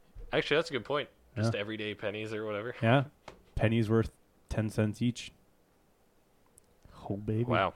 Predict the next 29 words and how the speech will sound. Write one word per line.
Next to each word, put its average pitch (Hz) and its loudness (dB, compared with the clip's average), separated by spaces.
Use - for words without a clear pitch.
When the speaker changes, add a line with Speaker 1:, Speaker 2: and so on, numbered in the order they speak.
Speaker 2:
Bring 101 -2
Speaker 1:
That's 104 4
Speaker 2:
it - -2
Speaker 1:
pretty 104 6
Speaker 2:
up. 98 4
Speaker 1:
good 95 0
return, 104 -2
actually. 80 -2
Speaker 2:
Yeah, 107 0
that's 135 0
a - -10
pretty 127 2
good 101 0
return. 107 0
Speaker 1:
Hoard 135 10
your 123 8
coins, 113 4
kids. 107 0
Speaker 2:
Yeah. 110 4
Speaker 1:
Hoard 110 6
your 107 -2
coins. 98 0
Speaker 2:
When's 117 4
the 143 8
last 135 6
time 135 6
you 120 6
paid 104 2
cash? 101 0